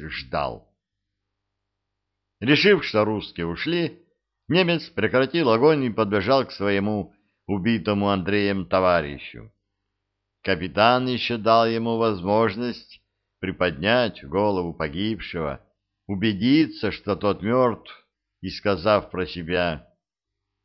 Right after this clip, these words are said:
«А вот этого тебе, солдат, делать не нужно было», скосил его короткой очередью из пулемета.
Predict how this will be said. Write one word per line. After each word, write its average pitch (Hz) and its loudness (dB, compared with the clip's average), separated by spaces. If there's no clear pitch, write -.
«А 82 0
вот 85 -2
этого 147 2
тебе, 139 -4
солдат, 123 0
делать 98 0
не 107 -4
нужно 76 -6
было», 69 -8
скосил 127 2
его 73 -6
короткой 101 0
очередью 95 0
из 85 -10
пулемета. 76 -6